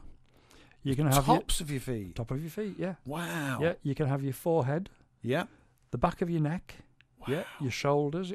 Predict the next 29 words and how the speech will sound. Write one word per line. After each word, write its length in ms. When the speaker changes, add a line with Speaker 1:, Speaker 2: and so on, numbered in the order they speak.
Speaker 1:
up, 160
your 160
upper 240
arms. 560
Speaker 2:
Yep. 240
Speaker 1:
Yeah, 180
you 80
can 140
have 260
your, 240
your, 280
your 140
legs 260
done. 140
It's 300
amazing 460
when 180
you 80
look 320
at 100
the, 420
the 220
picture 540
of 260
the 60
human 480
body 260
Speaker 2:
Yes. 380
Speaker 1:
that, 220